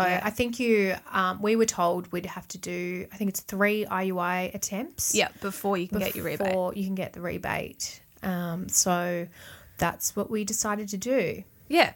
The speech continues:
Speaker 1: so we thought,
Speaker 2: We
Speaker 1: "Well,
Speaker 2: just
Speaker 1: look, I U I, we'll start with I U I. We've given it a crack at home. What's, <laughs> what's the harm in doing it at a clinic?"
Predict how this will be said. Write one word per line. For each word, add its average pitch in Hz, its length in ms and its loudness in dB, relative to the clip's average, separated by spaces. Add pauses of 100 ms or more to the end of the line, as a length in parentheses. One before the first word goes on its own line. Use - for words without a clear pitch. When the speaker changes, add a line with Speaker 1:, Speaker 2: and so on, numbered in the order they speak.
Speaker 1:
so 226 240 6
we 226 100 6
thought, 220 220 2
Speaker 2:
We 190 100 -6
Speaker 1:
"Well, 220 100 0
Speaker 2:
just 233 120 2
Speaker 1:
look, 226 260 4
I 226 160 8
U 233 160 6
I, 214 200 6
we'll 208 140 2
start 220 300 4
with 190 100 -2
I 180 140 4
U 180 140 0
I. 196 240 4
We've 208 280 -4
given 214 200 4
it 196 120 2
a 190 60 -4
crack 214 260 4
at 202 60 -2
home. 220 380 4
What's, - 500 0
<laughs> - 160 -14
what's 233 220 2
the 240 100 8
harm 233 180 8
in 240 200 4
doing 220 260 4
it 220 80 2
at 202 80 0
a 196 40 -2
clinic?" - 540 2